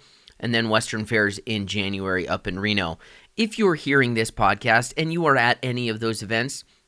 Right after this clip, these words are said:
please feel free to come up and say hi and introduce yourself. Sarah and I would both love to meet you.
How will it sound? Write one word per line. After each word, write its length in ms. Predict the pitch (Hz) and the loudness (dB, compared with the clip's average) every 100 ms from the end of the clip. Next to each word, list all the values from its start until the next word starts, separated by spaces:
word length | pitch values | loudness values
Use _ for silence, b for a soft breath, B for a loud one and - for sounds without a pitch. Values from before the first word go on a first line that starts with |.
| _ - | _ -14
please 580 | - 214 196 123 113 - | -8 -2 0 0 -4 -8
feel 240 | - 208 | -2 -2
free 200 | 180 156 | 0 -2
to 60 | 127 | -2
come 180 | 135 | -4
up 160 | 120 117 | -6 -6
and 100 | 107 | -8
say 140 | 101 | -6
hi 220 | 107 113 113 | -2 2 2
and 160 | 107 | 0
introduce 420 | 113 110 107 107 | 0 0 0 -4
yourself. 420 | 117 - 131 131 - b b b b | -4 0 2 2 -4 b b b b
Sarah 180 | - | 2
and 80 | 165 | 4
I 60 | 139 | 4
would 160 | 127 | 2
both 200 | 120 117 | 2 0
love 380 | 107 104 113 101 | 0 2 4 2
to 80 | - | -2
meet 280 | 98 95 - | -6 -4 -6
you. 180 | 73 | -10